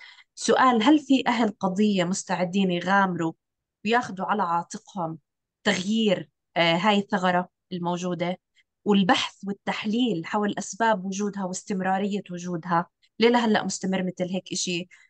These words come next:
في بلد تشريعاتها تقدمية قدر الإمكان وإلى آخره؟ شو اللي عم بيساهم بأنه هذا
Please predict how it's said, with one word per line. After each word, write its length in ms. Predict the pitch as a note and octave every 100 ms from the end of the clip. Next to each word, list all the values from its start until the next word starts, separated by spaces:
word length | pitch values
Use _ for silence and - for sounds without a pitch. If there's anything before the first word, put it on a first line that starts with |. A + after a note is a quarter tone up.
| _ _
في 180 | - G#3+
بلد 320 | G3+ G3+ G3
تشريعاتها 720 | F#3+ G3+ - F#3+ F3 F#3+ - F#3+
تقدمية 840 | F3+ G3+ E3+ F3+ F#3+ F#3+ F#3 F#3
قدر 300 | F#3 F#3 F#3
الإمكان 720 | F#3 - F#3+ - G3+ F#3 F#3
وإلى 280 | F#3 F#3 E3+
آخره؟ 320 | - F3+ F#3
شو 160 | - B3
اللي 100 | A#3
عم 140 | F#3+
بيساهم 360 | G3 - G3+ F#3+
بأنه 340 | D3+ F#3 F#3
هذا 320 | F#3 F3+ F3+